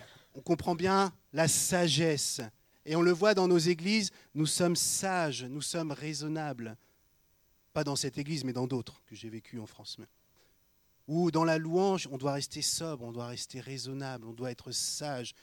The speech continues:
Il faut qu'on comprenne ce qui se passe. Et c'est bien de comprendre ce qui se passe. Et là encore, soyons dans l'équilibre.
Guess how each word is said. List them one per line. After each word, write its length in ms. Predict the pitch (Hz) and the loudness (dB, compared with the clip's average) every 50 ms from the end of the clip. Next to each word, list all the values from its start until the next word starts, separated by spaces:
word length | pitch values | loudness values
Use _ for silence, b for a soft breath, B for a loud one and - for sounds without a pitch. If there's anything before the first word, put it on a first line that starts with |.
| B B B | B B B
Il 80 | 139 | -12
faut 120 | - - 156 | -6 -6 -6
qu'on 200 | - - 151 139 | -4 -4 -8 -8
comprenne 560 | - - 165 151 - - 180 180 180 175 160 b b b b b | -6 -6 -6 -6 -6 -6 -2 -2 -2 -2 -4 b b b b b
ce 100 | - - | -18 -16
qui 140 | - 143 127 | -12 -8 -6
se 140 | - - | -4 -4
passe. 540 | 151 - _ 170 160 147 - - - - - - _ _ | -6 -6 _ -6 -4 -4 -4 -4 -4 -6 -8 -10 _ _
Et 60 | _ | _
c'est 260 | - - - 113 107 | -12 -10 -10 -12 -12
bien 320 | 107 117 127 165 175 175 160 | -12 -8 -4 -2 -2 -2 -2
de 80 | 131 | -4
comprendre 400 | 123 - - 123 - - 135 127 | -8 -10 -10 -12 -8 -8 -8 -8
ce 60 | 120 - | -8 -10
qui 100 | - 135 | -10 -10
se 140 | - - | -10 -10
passe. 340 | 123 - - 151 160 160 - b b b b b | -10 -8 -6 -6 -6 -6 -8 b b b b b
Et 100 | 120 123 | -8 -6
là 140 | 131 131 | -4 -4
encore, 420 | 131 127 123 - - 151 151 151 b b b b | -4 -6 -6 -4 -2 -2 0 -2 b b b b
soyons 320 | - - - 139 139 147 | -12 -8 -6 -2 -2 0
dans 140 | 143 143 139 | 0 0 0
l'équilibre. 640 | 143 143 - - - 139 143 151 165 160 131 - - | -2 -4 -6 -8 -12 -12 -10 -8 -10 -10 -10 -12 -18